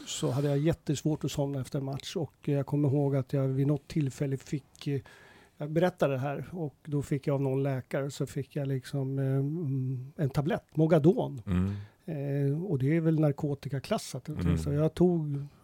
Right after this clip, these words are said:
Speaker 1: en halv tablett och somnade som en stock efter matchen och vaknade nio, tio på dagen efter.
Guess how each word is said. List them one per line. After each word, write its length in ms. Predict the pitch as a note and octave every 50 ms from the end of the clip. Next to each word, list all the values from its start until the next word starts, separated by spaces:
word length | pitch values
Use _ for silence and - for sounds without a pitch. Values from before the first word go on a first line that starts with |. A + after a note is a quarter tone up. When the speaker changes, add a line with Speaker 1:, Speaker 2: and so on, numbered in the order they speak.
| - -
Speaker 1:
en 240 | - F3+ D#3+ D#3 D3+
halv 240 | A#2+ D3 C#3+ D3 C#3
tablett 460 | - - D3+ C#3 D3 D3 - - -
och 80 | C#3 -
somnade 480 | - - - - E3 C#3+ D3 D3 C#3+
som 120 | B2 - D3+
en 100 | C#3+ B2+
stock 580 | - - - - - - F#3 - - _ -
efter 200 | D#3 - - D#3
matchen 400 | C#3 C#3+ D3+ - - - - D3+
och 120 | D3+ C#3+ C#3
vaknade 480 | D3+ D3+ C#3 - - - D#3+ C#3+ C#3 - - - - - - - - - - - - - - - - _
nio, 400 | - F3 F3 F3 D#3 D3+ D#3 D3+
tio 360 | - - D#3 D#3 D3 D3+ D#3
på 260 | - - D#3 D3+ D3 D#3
dagen 280 | D#3 D#3 C#3+ C#3 C#3 C#3+
efter. 400 | C#3 - - - - D#3 D#3